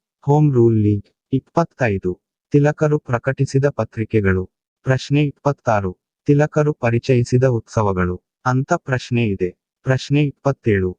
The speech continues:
ಭಾರತ ಸರ್ಕಾರದ ಕಾಯ್ದೆ ಒಂದು ಸಾವಿರ ಒಂಬೈನೂರ ಹತ್ತೊಂಬತ್ತು. ಇಪ್ಪತ್ತೆಂಟು,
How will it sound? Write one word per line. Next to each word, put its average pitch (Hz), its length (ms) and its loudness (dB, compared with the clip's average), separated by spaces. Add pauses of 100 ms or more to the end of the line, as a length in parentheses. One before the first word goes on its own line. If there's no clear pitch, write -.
(280)
ಭಾರತ 123 420 0
ಸರ್ಕಾರದ 131 720 0
ಕಾಯ್ದೆ 110 380 0
ಒಂದು 113 320 2
ಸಾವಿರ 110 360 0
ಒಂಬೈನೂರ 113 640 2
ಹತ್ತೊಂಬತ್ತು. 107 800 -2 (400)
ಇಪ್ಪತ್ತೆಂಟು, 120 840 -2